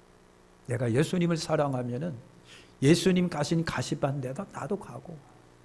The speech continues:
예수님 찔리신 거 나도 찔려보고,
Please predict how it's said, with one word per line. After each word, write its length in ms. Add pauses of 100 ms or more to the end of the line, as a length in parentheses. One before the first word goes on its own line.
(580)
예수님 560
찔리신 480
거 80
나도 300
찔려보고, 680